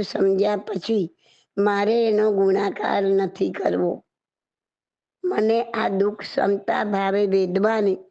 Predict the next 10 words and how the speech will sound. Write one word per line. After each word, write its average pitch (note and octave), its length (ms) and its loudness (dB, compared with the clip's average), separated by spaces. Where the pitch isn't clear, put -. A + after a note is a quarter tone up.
હે G3 100 2
પ્રભુ, F#3+ 420 0
શક્તિ - 560 -4
આપો, G3 320 0
શક્તિ - 580 -4
આપો. G#3 300 -6
ક્યારેક G#3 500 -2
કોઈ A3 240 0
વ્યક્તિ G3+ 440 -4
સાથે F#3+ 460 -4